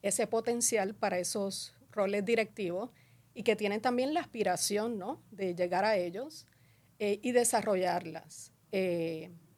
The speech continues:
yo creo que en términos de los retos de la mujer, pues son varios. Primero que nada, yo creo que el rol de la mujer, yo lo veo como un multirol,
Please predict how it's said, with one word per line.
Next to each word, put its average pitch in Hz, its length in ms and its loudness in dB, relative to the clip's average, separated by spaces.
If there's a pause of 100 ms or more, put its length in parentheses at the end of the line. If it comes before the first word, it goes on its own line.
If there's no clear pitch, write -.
(500)
yo 233 200 6
creo 302 180 8
que 320 80 6
en 262 100 4
términos 277 480 4
de 240 100 4
los 220 160 4
retos 214 400 2
de 269 120 4
la 262 100 6
mujer, 254 540 2
pues 208 180 0
son 233 320 2
varios. 170 640 0
Primero 185 380 0
que 247 100 6
nada, 254 220 6
yo 240 180 4
creo 190 180 -2
que 226 120 0
el 220 120 0
rol 196 280 0
de 233 80 4
la 240 100 4
mujer, 233 480 0 (880)
yo 202 240 2
lo 220 100 6
veo 262 160 8
como 233 220 0
un 214 160 0
multirol, 190 720 -2